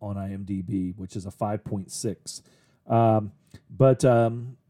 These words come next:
it's another Liam Neeson. He's actually, he's working a lot, which is kinda cool because I like him, and he does, he, he, like I said, these aren't, like, great fucking movies, but they're, he does, he,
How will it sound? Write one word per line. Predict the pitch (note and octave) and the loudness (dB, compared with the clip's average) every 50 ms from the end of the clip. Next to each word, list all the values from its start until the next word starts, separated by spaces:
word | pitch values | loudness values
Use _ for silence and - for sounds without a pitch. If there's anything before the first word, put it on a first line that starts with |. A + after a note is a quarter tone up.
| _ _ _ - | _ _ _ 0
it's | E3+ E3 - | 2 2 4
another | F#3+ F3+ F#3 F3+ E3 E3 C#3 | 4 4 4 4 6 6 6
Liam | C3 C#3+ C#3+ C#3 B2+ B2 | 6 6 6 4 2 2
Neeson. | B2+ C3 C#3 C3+ - D3 B2+ A#2 | 0 0 0 0 0 -2 0 2
He's | C#3+ G3 G3 D#3 | 4 4 6 6
actually, | F3 F3+ F#3+ - - B2+ | 6 6 4 4 2 2
he's | D3+ F#3+ F3+ | 2 4 6
working | A#2 C#3 F#3 F3+ - F#2 | 6 6 6 6 4 0
a | F2 | -2
lot, | F2 F2+ A2 A#2+ G#2+ D#2 - - _ - | 0 2 4 4 4 2 0 -6 _ 4
which | B2+ B2+ - - | 6 6 6 6
is | G2 - | 2 0
kinda | - - D3 A#2 G2+ | 0 0 2 2 0
cool | - - A#2+ G#2 F#2 F#2 | 2 2 4 4 4 2
because | F#2 G#2+ G2+ - A2 G2 G2 | 0 0 0 2 0 0 0
I | G#2+ G2 | -2 -6
like | F#2+ F2+ E2 E2 E2 - | -8 -10 -12 -14 -14 -14
him, | F#2 F2+ | -14 -14
and | F#2 F#2 F#2+ | -14 -10 -6
he | A2 A2 | -4 -2
does, | G2 G#2 G2 F#2 - - _ - - - - _ - | 0 0 -2 -2 -4 -10 _ -20 -20 -20 -20 _ 0
he, | - A3+ A3+ A3+ A3 F#3+ - _ _ _ | 4 4 4 4 2 -2 -6 _ _ _
he, | - A3 A3 G#3 | -8 -6 0 2
like | G3+ G#3 G#3 | 4 4 6
I | G#3 | 6
said, | - - E3 D#3 D3+ | 6 6 6 6 6
these | F#3+ G3 F3 | 6 6 8
aren't, | G3 G3 G3+ F#3 E3 | 6 6 4 4 4
like, | D#3+ D#3 C#3 B2 A#2 | 4 4 4 2 0
great | G2+ G#2+ A#2 C3 D3 D#3+ F3 - - | 2 6 8 10 10 10 8 6 2
fucking | - - D#3 C#3+ - E3 C3 | 4 6 6 6 6 2 2
movies, | C3 C3+ D3 D3+ C#3+ C#3+ C#3+ D3 D3+ C#3+ C3 - | 4 6 6 8 8 8 6 6 4 4 2 2
but | - A#2 B2+ D3+ C3+ B2 | 4 4 4 4 4 4
they're, | C3 C3+ C3 B2+ B2+ B2+ C3+ D3 | 4 6 6 6 6 4 4 2
he | C#3 - E3+ | 2 2 2
does, | D3+ F3 F3+ F3 D#3+ - - - - - _ | 4 6 6 4 4 2 -2 -10 -14 -16 _
he, | - - F3 F#3 F3 D#3+ D#3 | -2 2 4 4 4 2 -2